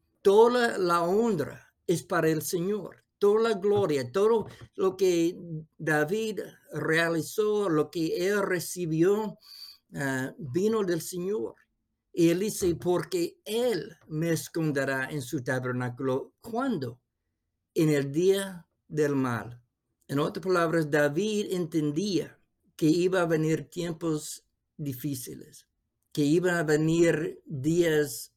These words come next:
malos. ¿Y qué podemos hacer cuando vienen esos días? Podemos estar en la presencia del Señor,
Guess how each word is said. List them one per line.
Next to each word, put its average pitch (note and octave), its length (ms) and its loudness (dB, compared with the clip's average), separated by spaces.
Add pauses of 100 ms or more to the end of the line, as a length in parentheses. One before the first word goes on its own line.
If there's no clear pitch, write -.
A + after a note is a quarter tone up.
(140)
malos. C#3 880 -8 (460)
¿Y E3 120 2
qué E3+ 180 0
podemos F#3+ 520 -2
hacer D#3+ 400 0
cuando D3 280 -2
vienen D#3+ 360 0
esos C3+ 360 -4
días? - 500 -6 (540)
Podemos D#3 440 0
estar D3 380 0
en C3 160 0
la B2 140 -2
presencia B2+ 680 -2
del A#2+ 160 0
Señor, A#2 640 -2